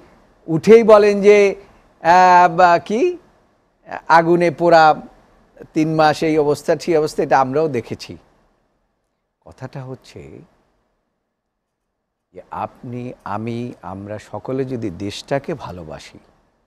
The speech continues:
দেশের যদি মঙ্গল চাই, তাহলে পরে আপনার দেশের জন্য একটা অশনি সংকেত আমরা শুনতে পাচ্ছি।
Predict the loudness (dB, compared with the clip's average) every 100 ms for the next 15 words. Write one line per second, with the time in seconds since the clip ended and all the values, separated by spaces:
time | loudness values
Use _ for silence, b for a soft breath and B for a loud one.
0 | _ _ _ _ _ _ -12 -8 -6 -6
1 | -6 -4 -4 -4 -6 -6 -4 -4 -6 -10
2 | -10 -16 _ _ _ _ _ _ _ _
3 | _ _ _ _ -14 -6 -4 -2 -2 -2
4 | -4 -10 -16 -18 _ _ _ _ _ _
5 | _ _ _ _ _ -18 -12 -8 -6 -6
6 | -10 -8 -6 -6 -8 -8 -10 -12 -12 -6
7 | -6 -4 -6 -4 -6 -10 -12 -12 -10 -10
8 | -10 -12 -14 -18 -20 -20 -20 -20 _ _
9 | _